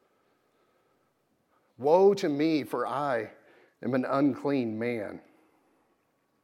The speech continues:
And he considered that he might die because he understood that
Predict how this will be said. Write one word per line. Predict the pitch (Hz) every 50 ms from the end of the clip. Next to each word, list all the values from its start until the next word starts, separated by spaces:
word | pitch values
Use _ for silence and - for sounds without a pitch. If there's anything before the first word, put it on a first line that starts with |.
| _ _ _ _ _ _ _ _ _ _ _ _ - _ _ - - _ _ _ _ _
And | - 127 135 156
he | 196 202
considered | - - 175 147 - - 190 196 180 175 160 131
that | 160 147
he | 135 165 156
might | 147 147 160 170 175 156 143 143
die | 147 156 180 170 139 107 95 - - - - _ _ _ _ _ _ _ _ _ _ _ _ _ _ _ _ _ _ _ _ _ _ _ _ _ -
because | 151 143 - 165 143 135
he | 156 151
understood | 156 175 185 170 165 - - - - 185 185 175 165 143 117 110
that | 120 -